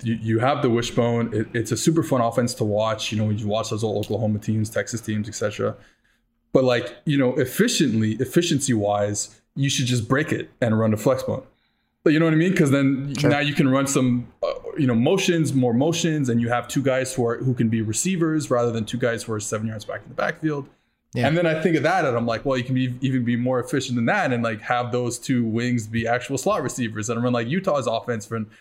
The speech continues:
Speaker 1: from Urban Meyer days. You know what I mean? It's like, but, like, so, like, I, I, every time I think about it, my mind just keeps going spreadier and spreadier. But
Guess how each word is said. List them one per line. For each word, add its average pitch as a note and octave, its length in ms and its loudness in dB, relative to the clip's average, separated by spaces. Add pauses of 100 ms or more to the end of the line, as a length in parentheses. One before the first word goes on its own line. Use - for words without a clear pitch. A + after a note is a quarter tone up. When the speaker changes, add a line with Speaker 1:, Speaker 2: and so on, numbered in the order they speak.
(140)
Speaker 1:
from B2 140 0
Urban A#2 240 0
Meyer F#3+ 240 2
days. A2 300 -2
You C3 80 0
know C3+ 60 2
what C#3+ 100 -2
I - 20 -2
mean? D3 160 -2
It's B2 120 -2
like, B2 220 -4 (320)
but, D#3+ 100 4
like, C#3+ 120 0
so, F3+ 140 0
like, C3 280 0
I, D3 120 -2 (160)
I, - 40 -12 (100)
every D#3 180 2
time E3 180 0
I C3 40 2
think C#3+ 200 -2
about A#2 180 0
it, A2+ 100 -2
my A2+ 120 -2
mind A2+ 220 0
just A2 180 -8
keeps A2 160 -8
going A2 160 -4
spreadier A2+ 380 -4
and G#2 100 -8
spreadier. A2+ 420 -2
But B2+ 380 -2